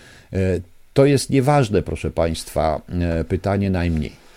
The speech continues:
Ponieważ tą postać trzeba rozpatrywać w innym kontekście. Trzeba rozpatrywać, proszę państwa, w kontekście, głównie w kontekście,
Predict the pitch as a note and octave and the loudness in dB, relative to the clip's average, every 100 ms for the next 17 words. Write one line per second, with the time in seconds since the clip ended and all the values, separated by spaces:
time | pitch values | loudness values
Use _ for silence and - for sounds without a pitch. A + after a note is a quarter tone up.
0 | - - - - A#2+ F3 F3 - - - | -20 -20 -20 -2 0 4 2 2 -8 -20
1 | - D#3 A#3 A3+ G#2 - - A#2+ - - | 0 4 4 4 0 0 -4 -6 -8 -14
2 | - - D3 D#3+ C3+ - F#2+ E2+ A2+ A#2 | -4 0 2 4 2 2 0 2 0 2
3 | A#2 - - - - - - E2+ D#2+ - | 0 0 -14 -18 -20 -20 -10 -4 -4 0
4 | C3+ C3 A2+ A2 F#2 F2 D2 C#2 - - | 2 6 6 6 2 -2 0 -6 -8 -18
5 | - _ _ - D3 F3 C#3+ - G#2+ D#3 | -20 _ _ -2 2 4 4 2 2 2
6 | F3+ C#3 F2 F2+ - C#2 D2 - C#2 - | 2 0 -2 -2 -2 -6 -8 -4 -4 -4
7 | - - - B2+ G#2 A2 F#2 - - G2+ | -10 -18 -2 0 2 0 -2 -6 -6 0
8 | G2 G#2 - - - _ - - - - | 2 0 -6 -20 -20 _ -20 -20 -16 -8
9 | D#2 F#2+ A#2+ D#2 D#2+ G#2+ C#3+ - - - | -2 4 6 6 0 -2 -4 -14 -20 -20
10 | - - A2 G#2+ B2+ - - - A2+ A#2 | -16 0 2 4 2 0 -8 -2 2 4
11 | A#2+ | 2